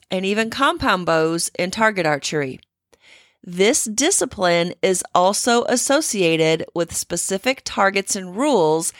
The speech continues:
made by the World Archery Federation. This federation is formally known by its French acronym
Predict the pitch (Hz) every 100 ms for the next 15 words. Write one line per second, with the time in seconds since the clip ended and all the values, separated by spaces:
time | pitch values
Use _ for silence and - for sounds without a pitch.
0 | - - - 185 190 196 220 185 156 160
1 | 156 170 185 196 214 226 - - 170 -
2 | 196 180 190 - 170 175 156 160 - 113
3 | - _ _ _ _ _ - - _ _
4 | - 185 247 - 269 262 269 269 330 -
5 | 175 170 - 190 185 202 214 220 220 262
6 | 208 180 175 170 165 - - - 185 202
7 | 240 - 220 247 - 180 160 156